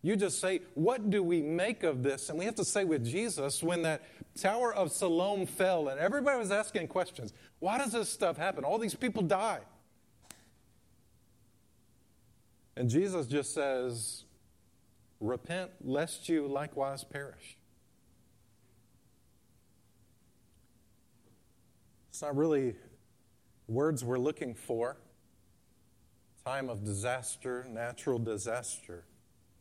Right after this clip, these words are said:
But in these events, God has a word for us. Joel makes it clear God has a word for us in the wake of this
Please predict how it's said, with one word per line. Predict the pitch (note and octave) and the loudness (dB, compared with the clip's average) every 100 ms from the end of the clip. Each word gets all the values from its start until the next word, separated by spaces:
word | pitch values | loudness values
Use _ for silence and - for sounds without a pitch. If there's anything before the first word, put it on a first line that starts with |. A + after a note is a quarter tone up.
| _ | _
But | G#2+ C#3 - | 0 0 0
in | F3 G3 A3 | -2 0 2
these | G#3 G3+ D#3+ | 4 2 2
events, | E3+ C#3 A#3+ G#3 - - - - - _ _ _ _ _ _ A#2+ | 0 0 -2 -4 -8 -4 -4 -4 -8 _ _ _ _ _ _ 2
God | D3 D#3+ E3 | 4 4 0
has | D#3+ D3+ | -2 -2
a | D3 | -2
word | C3 D#3+ E3 D3+ D3 - | 0 0 2 0 -4 -10
for | - - D#3+ A2+ | -12 -2 0 0
us. | E2+ - - - - - _ _ _ _ _ _ _ _ - | -4 -10 -14 -14 -16 -20 _ _ _ _ _ _ _ _ -4
Joel | G#2 C#3 F#3+ F#3 | 0 4 4 4
makes | D#3+ F3 - D#3+ | 2 0 -2 -2
it | C3 | -2
clear | - E3+ D3 | 2 2 4
God | C3+ D#3 | 2 0
has | D#3+ D#3+ D3 | 0 -2 0
a | |
word | B2+ B2+ D#3+ D#3 D3+ - - _ _ _ | 0 2 2 0 -2 -6 -16 _ _ _
for | - D#3+ C3 | 0 2 2
us | G#2 G2 - - - | -2 -6 -8 -8 -6
in | C#3+ C#3+ | -2 0
the | B2 | 0
wake | A#2+ C#3+ C#3 | 2 0 0
of | A#2+ G2 | -4 -2
this | A#2+ - | -4 -4